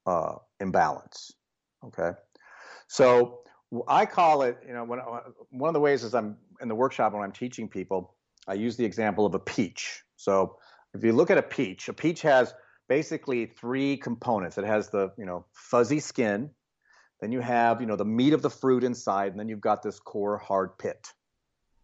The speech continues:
Okay. So when I look at people, there are textures that I perceive right at the surface level of the skin. Then I perceive subcutaneously. I go into the meat of the fruit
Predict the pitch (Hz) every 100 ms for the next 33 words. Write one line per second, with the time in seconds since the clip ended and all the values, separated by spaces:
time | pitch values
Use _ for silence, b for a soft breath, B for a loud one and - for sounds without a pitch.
0 | _ _ 82 82 _ _ b b b b
1 | - - 123 123 127 147 160 185 214 -
2 | - 117 107 107 123 - - 113 113 107
3 | - 120 - 151 - 117 113 110 - 113
4 | 98 90 104 110 127 131 139 - 123 123
5 | 123 - 110 104 104 101 92 - - 87
6 | 65 131 - _ _ _ _ _ _ b
7 | b _ - 117 165 165 156 135 - 127
8 | - 135 127 - 160 160 147 - 107 90
9 | 82 - 92 95 117 117 123 123 113 110
10 | 147 156 107 - 101 90